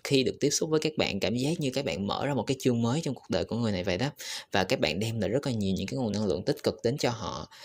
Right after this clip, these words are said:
Và họ cảm thấy họ rất là vui, rất là thoải mái khi được ở bên các bạn. Và với cái lá The Her-, The,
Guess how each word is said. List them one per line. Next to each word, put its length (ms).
Và 80
họ 240
cảm 220
thấy 180
họ 200
rất 220
là 160
vui, 300
rất 140
là 100
thoải 260
mái 400
khi 180
được 160
ở 180
bên 240
các 200
bạn. 300
Và 140
với 200
cái 180
lá 220
The 80
Her-, 320
The, 100